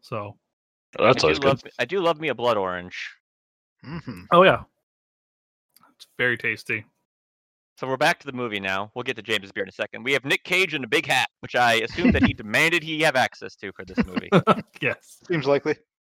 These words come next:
Speaker 1: Also, the, the opening credits are just the movie. <laughs>
Speaker 4: Yes.
Speaker 3: Yes.
Speaker 1: It's just, like, key scenes from the movie. So
Speaker 4: Yeah, it's li-, like, rotoscoped animation from scenes that you'll actually see later on.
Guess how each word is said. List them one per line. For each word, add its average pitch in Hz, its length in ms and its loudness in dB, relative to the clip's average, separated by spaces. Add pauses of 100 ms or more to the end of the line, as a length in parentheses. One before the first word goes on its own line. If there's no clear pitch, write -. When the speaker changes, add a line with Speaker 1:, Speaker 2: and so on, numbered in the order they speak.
(840)
Speaker 1:
Also, 180 360 4 (300)
the, 190 300 4 (280)
the 180 120 -2
opening 247 280 4
credits 220 520 6
are 190 140 4
just 190 420 -2 (400)
the 151 300 4
movie. 147 640 6
<laughs> - 680 -14
Speaker 4:
Yes. - 400 2 (380)
Speaker 3:
Yes. 349 140 -2
Speaker 1:
It's - 220 -4
just, 190 200 0
like, 196 160 2 (120)
key 214 220 0
scenes 190 420 0
from 185 280 4
the 165 80 0
movie. 135 340 -2
So 160 360 4
Speaker 4:
Yeah, 160 100 6
it's 156 100 -2
li-, 196 60 0 (160)
like, 175 220 2
rotoscoped 165 680 4
animation 151 520 2
from 147 260 -4
scenes 147 300 -2
that 156 100 -6
you'll 139 160 2
actually 135 320 -2
see 143 180 -2
later 127 300 0
on. 117 220 -8